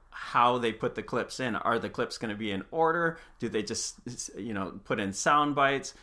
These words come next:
Those are kind of the things that were going in my mind. Um, do you agree? Like, it, it,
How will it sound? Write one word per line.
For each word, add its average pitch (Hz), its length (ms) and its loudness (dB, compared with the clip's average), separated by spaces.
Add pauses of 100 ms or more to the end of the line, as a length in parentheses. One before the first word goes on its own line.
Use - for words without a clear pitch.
Those 240 200 6
are 185 80 4
kind 139 180 2
of 123 100 4
the 113 60 -2
things 113 260 -2
that 107 180 0
were 101 80 -4
going 104 280 -2
in 98 120 -2
my 123 200 4
mind. 98 380 0 (400)
Um, 98 640 2 (320)
do 117 220 -8
you 107 80 -2
agree? 113 320 0
Like, 101 300 -2
it, 98 180 -10
it, - 300 -6